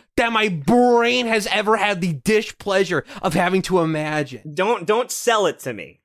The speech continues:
Speaker 2: because
Speaker 1: Okay.
Speaker 2: don't sell it to me because I, when
Speaker 1: I don't
Speaker 2: you
Speaker 1: wanna
Speaker 2: tell me
Speaker 1: oversell. I,
Speaker 2: Yeah.
Speaker 1: I, I,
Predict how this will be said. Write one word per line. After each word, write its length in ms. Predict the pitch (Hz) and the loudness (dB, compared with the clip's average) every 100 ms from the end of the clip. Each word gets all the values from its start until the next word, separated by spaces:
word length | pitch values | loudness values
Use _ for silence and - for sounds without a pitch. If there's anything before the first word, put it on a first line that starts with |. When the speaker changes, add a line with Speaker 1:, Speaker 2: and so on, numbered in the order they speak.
| - | -12
Speaker 2:
because 320 | - 165 147 | 2 2 2
Speaker 1:
Okay. 120 | 151 | 0
Speaker 2:
don't 160 | 214 233 | 0 2
sell 160 | 220 | 0
it 40 | 208 | 0
to 60 | 190 | -2
me 160 | 160 - - | -4 -6 -12
because 260 | 170 202 190 - | 0 0 0 -4
I, 140 | 175 185 | -2 -2
when 220 | 175 202 | 2 2
Speaker 1:
I 20 | |
don't 40 | 226 | 4
Speaker 2:
you 20 | |
Speaker 1:
wanna 120 | 233 | 4
Speaker 2:
tell 80 | 233 | 4
me 60 | 214 | 4
Speaker 1:
oversell. 600 | 214 185 - 160 120 - | 4 0 0 -2 -2 -6
I, 100 | 170 | 0
Speaker 2:
Yeah. 360 | 190 220 220 220 | 2 2 0 0
Speaker 1:
I, 120 | 220 | 4
I, 160 | 233 | 4